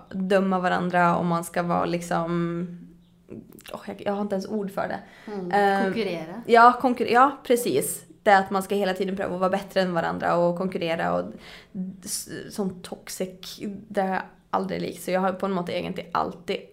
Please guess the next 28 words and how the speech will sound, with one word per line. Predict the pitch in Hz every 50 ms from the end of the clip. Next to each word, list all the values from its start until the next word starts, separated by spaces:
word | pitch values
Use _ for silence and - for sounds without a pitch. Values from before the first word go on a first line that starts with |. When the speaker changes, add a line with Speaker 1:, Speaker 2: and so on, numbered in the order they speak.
| _ _
Speaker 1:
önskat | 214 202 185 175 170 165 175 175 - - - - 247 - - - - -
mig | 175 - - - - 185 - - - - - - - - _ _
att | - 202 190 180 180
vara | 190 175 175 175 165 160 170 185 196 220 208 196 - -
i | 196 202 196 196 190 190
ett | 190 190
sånt | - 175 165 160 170 175 - - - - - _ _ _ _ _ _ _ _ _ _ - - - - - - 107 - - - -
miljö | - 214 208 202 190 185 185 185 185 185 190 185 180
med | 180 175 160 -
andra | 180 185 -
kvinnor | 170 175 - 180 175 175 190
som | 180 180 175
faktiskt | 180 180 - 180 175 175
lyfter | 185 190 196 208 208 - - - - 170
varandra | 151 156 156 - - -
och | 180 -
stöttar | - - 208 185 - - -
varandra | 185 180 175 - -
och | 175 175
peppar | 185 175 - 175 - 190
varandra. | 185 - - 69 - - - - - - - - - - - _ _
Ehm, | - 196 190 190 185 180 175 175 175 175 180 175 175 175 175 175 175 - - - - - _ - - - -
s-, | - 214 - - - -
och | - 202 208
det | 196 190 190 202 190 196 202 196 190 190 - - - - _ _ _ _ _ _ _ _ _ _
har | - - - 208 202
liksom | 202 190 - 202 190 185
varit | 175 180 175 - - - - - - - - -